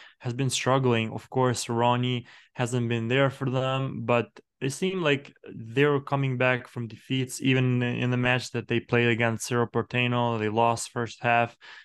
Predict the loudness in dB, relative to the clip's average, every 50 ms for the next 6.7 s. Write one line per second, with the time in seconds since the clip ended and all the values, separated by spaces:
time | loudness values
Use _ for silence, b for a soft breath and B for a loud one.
0 | B -6 -2 0 0 0 0 0 -2 -4 -8 -6 -2 0 0 0 0 -2 -4 -2
1 | -2 -2 -2 -4 -4 -2 -2 -2 0 0 0 0 0 -2 -6 _ _ -8 -8 -8
2 | -8 -8 -10 -12 -12 -6 -2 0 2 2 2 0 0 0 0 0 0 -2 -2 0
3 | 0 2 2 0 -2 -4 -8 -6 -4 -4 -4 -4 -6 -8 B B B B B 0
4 | 2 4 4 4 4 2 2 -2 -4 -2 0 2 2 2 2 2 2 2 2 2
5 | 2 2 0 -2 -4 -4 -4 -6 -6 -6 _ 0 0 2 2 0 0 -2 0 0
6 | 2 2 0 0 -2 -6 -10 -8 -4 -2 -2 -2 -4